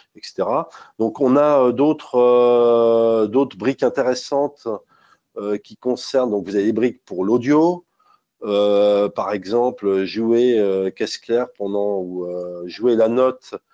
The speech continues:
euh, soixante pendant, voilà, bon, je sais pas si vous l'entendez, je le mets près de mon micro. Voilà, ça, ça jouait une note de musique, euh, pendant, euh, un quart de seconde,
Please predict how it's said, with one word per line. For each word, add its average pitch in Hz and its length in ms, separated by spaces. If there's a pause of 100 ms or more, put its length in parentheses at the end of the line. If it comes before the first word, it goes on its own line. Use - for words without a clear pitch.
(360)
euh, 101 100
soixante 123 800
pendant, 104 500 (1080)
voilà, 95 180
bon, 85 160
je - 80
sais - 60
pas 110 60
si - 120
vous 95 100
l'entendez, 104 320
je 95 100
le 90 80
mets 92 60
près - 160
de 98 60
mon 95 120
micro. 107 460 (1600)
Voilà, - 220
ça, - 240
ça - 180
jouait 90 160
une 98 140
note 98 160
de 90 80
musique, 98 500
euh, 80 400 (480)
pendant, 92 460
euh, 76 720
un 95 60
quart 85 180
de 85 140
seconde, 147 640